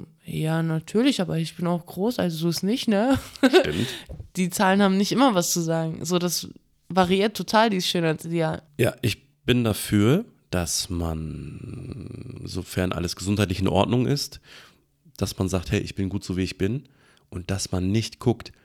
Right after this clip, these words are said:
Speaker 2: was verlangt die Gesellschaft,
Speaker 1: Mhm.
Speaker 2: sondern dass man sich jemanden sucht,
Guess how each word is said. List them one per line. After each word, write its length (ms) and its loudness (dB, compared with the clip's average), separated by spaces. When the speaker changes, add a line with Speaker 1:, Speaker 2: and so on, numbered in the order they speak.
Speaker 2:
was 280 0
verlangt 460 0
die 60 -4
Gesellschaft, 720 0
Speaker 1:
Mhm. 420 -2
Speaker 2:
sondern 300 0
dass 220 -2
man 100 2
sich 220 -2
jemanden 420 -2
sucht, 640 4